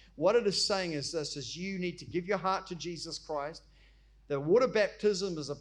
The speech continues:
public demonstration statement that you're renouncing the kingdom of darkness and renouncing your old life. You're going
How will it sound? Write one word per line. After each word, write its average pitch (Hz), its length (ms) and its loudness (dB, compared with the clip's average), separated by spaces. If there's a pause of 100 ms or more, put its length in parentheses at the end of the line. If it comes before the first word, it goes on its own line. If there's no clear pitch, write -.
public 214 500 -2
demonstration 180 960 -2
statement 151 680 -2
that 156 160 -8
you're 147 100 -2
renouncing 170 600 -2
the 147 80 -8
kingdom 190 340 -6
of 165 100 -8
darkness 185 880 -4
and 151 180 -2
renouncing 160 460 -4
your 156 180 -4
old 160 400 -2 (160)
life. 147 380 -2
You're 147 100 -8
going 147 380 -2